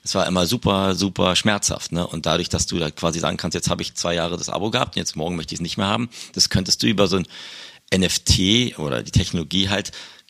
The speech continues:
gescheiter abwickeln. Du musst halt immer nur schauen, natürlich, wenn du fünfhunderttausend Abonnenten hast, dann wird's natürlich, ähm, schwieriger,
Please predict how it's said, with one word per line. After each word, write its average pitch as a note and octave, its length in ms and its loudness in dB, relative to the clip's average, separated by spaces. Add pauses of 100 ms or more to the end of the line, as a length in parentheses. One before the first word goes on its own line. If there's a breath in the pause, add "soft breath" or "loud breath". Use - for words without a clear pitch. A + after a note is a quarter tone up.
gescheiter F2 440 4
abwickeln. E2+ 560 0
Du D2 40 -4
musst F2 180 0
halt E2+ 100 2
immer E2+ 140 0
nur D#2+ 120 0
schauen, E2 220 2
natürlich, D#2+ 320 -4
wenn D#2 80 -2
du D2 40 -6
fünfhunderttausend D#2 760 -2
Abonnenten F2 460 -2
hast, D#2+ 260 -4
dann D2+ 140 -6
wird's - 180 -4
natürlich, D2+ 380 -2 (500 loud breath)
ähm, D2+ 340 -4 (300)
schwieriger, E2 720 2